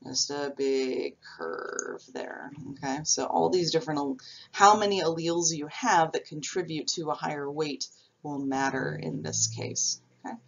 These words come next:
We're starting to see, instead of having discrete traits, we have this nice curve here. Now we still have a couple that we can zoom, zone in on, sort of that, um, trait that has all recessive, whatever offspring have the most, least amount there, and then we have the,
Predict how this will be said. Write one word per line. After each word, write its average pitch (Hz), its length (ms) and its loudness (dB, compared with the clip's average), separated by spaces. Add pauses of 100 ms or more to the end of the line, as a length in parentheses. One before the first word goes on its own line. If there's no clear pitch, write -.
(320)
We're 147 60 -14
starting 143 320 -4
to 127 60 -4
see, 135 420 2
instead - 360 -4
of 151 60 -6
having 147 260 -4
discrete - 520 2
traits, - 720 2 (320)
we 147 80 -2
have 135 100 -4
this 135 220 0
nice 139 460 2
curve 151 500 -6
here. - 260 -10 (480)
Now 156 200 4
we 156 100 0
still 214 260 6
have 170 80 -2
a - 40 -8
couple 277 320 6
that 165 120 4
we 165 140 -2
can 151 240 -4
zoom, 147 360 -2 (160)
zone 156 360 2
in 151 160 -4
on, 262 340 4 (400)
sort 160 220 2
of 147 80 0
that, 143 340 6 (100)
um, 135 540 2 (100)
trait 165 240 2
that 156 100 0
has 151 120 -2
all 160 280 6
recessive, 190 680 6
whatever 139 420 -2
offspring 139 440 -2
have 151 200 -10
the 143 100 -4
most, 143 400 -2 (200)
least 139 320 -2
amount 139 320 -2
there, 196 200 4
and - 140 -2
then 143 60 -2
we 139 120 -4
have 139 160 -4
the, 131 220 0